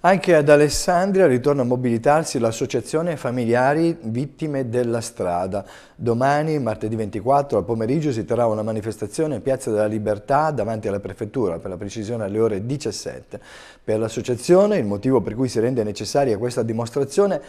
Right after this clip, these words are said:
è la recente sentenza della Cassazione sul terribile incidente della A ventisei avvenuto in provincia di Alessandria, in cui persero la vita quattro ragazzi francesi.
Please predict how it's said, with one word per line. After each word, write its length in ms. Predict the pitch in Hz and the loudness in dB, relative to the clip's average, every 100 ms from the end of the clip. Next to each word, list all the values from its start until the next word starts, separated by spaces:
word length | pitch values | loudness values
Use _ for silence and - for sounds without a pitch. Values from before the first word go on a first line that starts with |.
| - - | -18 -8
è 140 | 123 120 | 0 4
la 160 | 120 | 4
recente 560 | 123 147 - 160 139 123 | 4 2 0 -2 -2 -4
sentenza 800 | - 190 180 - 156 151 147 127 | 0 0 0 0 0 0 0 0
della 260 | 107 107 | 2 0
Cassazione 680 | 107 170 - 143 - 165 156 | 0 -2 0 -4 0 0 0
sul 160 | 113 120 | -4 -6
terribile 480 | 117 127 151 113 95 - - | -4 -4 -2 -2 -4 -10 -14
incidente 880 | - 185 - 135 127 120 127 139 131 | -4 -4 -2 0 2 0 -2 0 0
della 280 | 117 107 113 | 2 2 2
A 40 | |
ventisei 640 | 110 120 117 110 127 127 120 | 2 -2 -4 -4 0 0 2
avvenuto 400 | 98 107 117 113 | 0 -2 -2 -4
in 120 | 101 | -4
provincia 400 | 110 113 117 113 | -4 -4 -4 -2
di 80 | 104 | -2
Alessandria, 600 | 104 101 101 90 101 101 - - - | -2 -4 -6 -6 -4 -6 -6 -16 -12
in 140 | 117 110 | -10 -4
cui 260 | 139 127 | 0 0
persero 480 | 110 135 131 - 104 | 0 0 0 -2 0
la 80 | 110 | 0
vita 320 | 113 175 156 | 0 0 0
quattro 420 | - 131 135 - 107 | 2 0 0 -2 -2
ragazzi 380 | 110 127 - | 0 -2 -2
francesi. 680 | 110 120 123 123 104 95 104 | -4 -4 -4 -4 -4 -4 -8